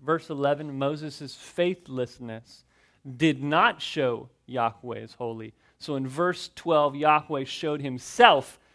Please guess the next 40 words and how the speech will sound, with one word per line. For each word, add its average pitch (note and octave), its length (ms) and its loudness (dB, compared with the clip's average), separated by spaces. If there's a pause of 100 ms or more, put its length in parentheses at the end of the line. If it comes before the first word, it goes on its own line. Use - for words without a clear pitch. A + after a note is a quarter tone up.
(140)
to C#3+ 100 -8
be C#3+ 120 -2
holy D3+ 440 0 (200)
by B2+ 140 2
judging B2+ 500 -6
Moses. A2 280 -16 (1160)
Sometimes C3+ 320 -8
I, A#2+ 200 -4
I B2+ 100 -12
think C3 300 -14
of A2+ 160 -12 (180)
the B2 100 -12
glory B2+ 320 -6
of A#2 100 -12
God B2 260 -2
like A#2 180 -12
a A2+ 40 -20
train A2+ 580 -16 (260)
speeding C3 420 -10
down A#2+ 200 -10
the A#2 80 -16
track, A2+ 340 -10 (420)
and A#2 120 -16
you C3+ 100 -12
can C#3+ 120 -14
hop C3+ 280 -4
on C3+ 180 -8
board C3 280 -10
and A#2+ 160 -16
you A#2+ 80 -20
can B2+ 100 -16
enjoy B2 240 -10
the A2+ 80 -12
ride, A#2 360 -8 (800)
or A#2 80 -10
you A2+ 160 -14
can C3 140 -14
be A2+ 120 -12
run G#2 200 -12
over. B2 380 -16